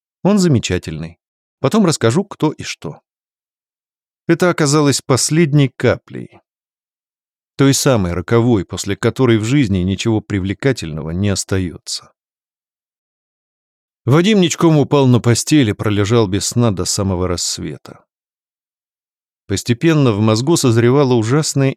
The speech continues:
истина. Ему нужна только Катя, его сводная сестра, которая вот сейчас, в данный момент, вероятно, целуется с другим. Парня раздирали ревность и ярость, гнев и стыд.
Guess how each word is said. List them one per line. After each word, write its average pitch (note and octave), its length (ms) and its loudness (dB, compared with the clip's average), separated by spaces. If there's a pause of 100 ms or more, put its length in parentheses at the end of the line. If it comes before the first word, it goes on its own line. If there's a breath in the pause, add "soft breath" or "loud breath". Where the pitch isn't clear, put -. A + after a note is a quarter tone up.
истина. E2+ 640 -6 (600 loud breath)
Ему D#3 340 4
нужна D#3 360 2
только C3 480 0
Катя, - 640 -4
его C3+ 280 2
сводная A#2+ 460 2
сестра, - 520 -10 (1300)
которая C3+ 340 2
вот A#2+ 160 2
сейчас, A#2 440 0
в F2+ 120 -8
данный A2+ 340 2
момент, A#2+ 420 2
вероятно, A2 600 0 (200)
целуется G2 520 -8
с D#2+ 60 -10
другим. E2 540 -10 (1500)
Парня D3+ 300 2
раздирали C3 480 2
ревность C3+ 540 2
и C3 60 2
ярость, A#2 680 0
гнев C#3 460 2
и B2+ 60 2
стыд. - 640 -6